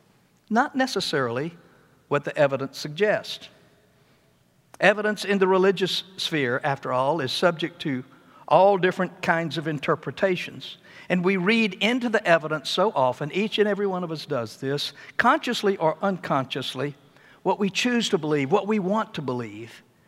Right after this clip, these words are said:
and therefore we decide this is what it's saying. In the parable that Lane read to us this morning, the parable of the rich man and Lazarus,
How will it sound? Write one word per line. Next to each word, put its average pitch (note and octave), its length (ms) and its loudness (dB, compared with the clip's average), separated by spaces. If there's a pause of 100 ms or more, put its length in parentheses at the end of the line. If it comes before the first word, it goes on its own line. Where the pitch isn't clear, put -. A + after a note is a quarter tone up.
(440)
and B2 180 -8
therefore D3+ 320 -4
we C#3+ 100 -4
decide C3 460 -2
this C#3+ 180 -6
is B2 140 -12
what B2+ 140 -8
it's - 160 -12
saying. B2 440 -8 (1900)
In D#3+ 100 0
the D3 60 -2
parable D#3+ 420 4
that - 140 -8
Lane D#3+ 240 2
read D3+ 240 2
to D#3 180 2
us C#3 200 -4
this - 300 -4
morning, C#3 460 0 (220)
the C3+ 80 -8
parable E3+ 460 2
of C#3+ 100 -2
the D#3 100 0
rich F3+ 260 -2
man D3 260 0
and B2+ 120 -2
Lazarus, C#3 640 -2